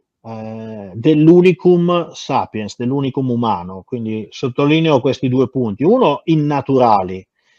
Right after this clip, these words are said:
nel senso che l'uomo ha sviluppato delle caratteristiche fisiche che la natura non avrebbe mai selezionato in maniera positiva.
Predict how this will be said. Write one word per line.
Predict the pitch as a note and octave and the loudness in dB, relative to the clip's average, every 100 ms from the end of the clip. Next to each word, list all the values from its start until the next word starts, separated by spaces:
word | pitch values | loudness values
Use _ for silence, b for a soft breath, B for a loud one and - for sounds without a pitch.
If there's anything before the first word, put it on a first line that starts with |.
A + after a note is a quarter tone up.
| _ _ _ | _ _ _
nel | C3 | -10
senso | B2 E3+ - C3+ | -4 -4 -4 -4
che | D3 | 0
l'uomo | D3+ F3 D#3 B2 A#2+ B2 | 4 6 4 2 -4 -4
ha | D#3+ D#3 A#2+ | -2 0 0
sviluppato | A2 C3+ D3 - D#3 A#2 A#2 | -2 -2 -4 0 0 0 -4
delle | A#2 B2+ | -4 -4
caratteristiche | B2 C3+ C3+ C#3+ D#3+ - C3+ B2+ | -4 -4 -4 -4 -4 -4 -6 -6
fisiche | - D3 A2+ G#2 - A2 B2+ - _ _ _ _ _ _ _ _ | -4 -4 -2 -6 -8 -8 -8 -12 _ _ _ _ _ _ _ _
che | - G3+ G3 | 4 6 6
la | D3+ F3 | 4 4
natura | F3+ E3+ F3 D#3+ D#3 E3+ | 2 0 0 2 2 2
non | D#3+ E3+ F3 | 0 -2 0
avrebbe | F3 E3+ G3+ G3 G3 | 2 2 2 2 0
mai | D#3+ E3 F3+ | 0 0 -2
selezionato | - E3 D3+ D3+ - F3 D3+ B2+ B2+ C#3+ D3 - | -2 -2 -2 -2 -4 -6 -4 -4 -4 -4 -4 -6
in | C3+ | -8
maniera | B2+ A#2+ A#2+ A#2 | -8 -6 -4 -4
positiva. | A2+ G#2+ G#2+ - F#2+ F#2 F2+ | -6 -8 -10 -12 -14 -14 -18